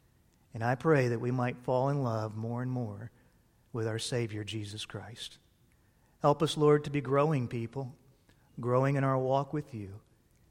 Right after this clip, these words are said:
and may our lives reflect you to everyone that we come in contact with.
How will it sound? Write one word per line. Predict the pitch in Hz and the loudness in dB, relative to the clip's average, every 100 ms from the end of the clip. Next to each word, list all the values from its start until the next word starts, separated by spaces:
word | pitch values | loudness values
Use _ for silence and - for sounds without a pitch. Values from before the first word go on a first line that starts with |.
| _ - | _ -8
and | 117 | -2
may | 117 | 0
our | 123 123 | 2 2
lives | 123 127 139 139 | 2 4 2 0
reflect | 143 - 151 160 - - | -4 -2 0 0 -2 -8
you | 107 | -8
to | 120 - | -6 -6
everyone | 113 123 123 123 | -4 -2 -2 -2
that | 123 | -4
we | 120 | -6
come | 131 120 | -4 -4
in | 127 | -6
contact | 110 104 104 95 - | -8 -10 -12 -14 -16
with. | 95 104 - | -18 -18 -20